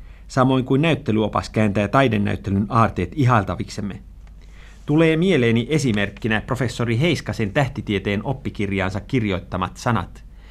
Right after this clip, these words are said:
"Kuta suurempia kaukoputkia pystytään rakentamaan ja kuta syvemmälle niillä päästään tunkeutumaan tähtiavaruuteen, sitä pienemmäksi tulee ihminen ja sitä suuremmaksi Jumalan luoma maailma."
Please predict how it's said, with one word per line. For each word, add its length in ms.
"Kuta 240
suurempia 580
kaukoputkia 680
pystytään 460
rakentamaan 680
ja 80
kuta 280
syvemmälle 560
niillä 280
päästään 520
tunkeutumaan 680
tähtiavaruuteen, 1040
sitä 280
pienemmäksi 580
tulee 360
ihminen 520
ja 80
sitä 260
suuremmaksi 600
Jumalan 400
luoma 240
maailma." 500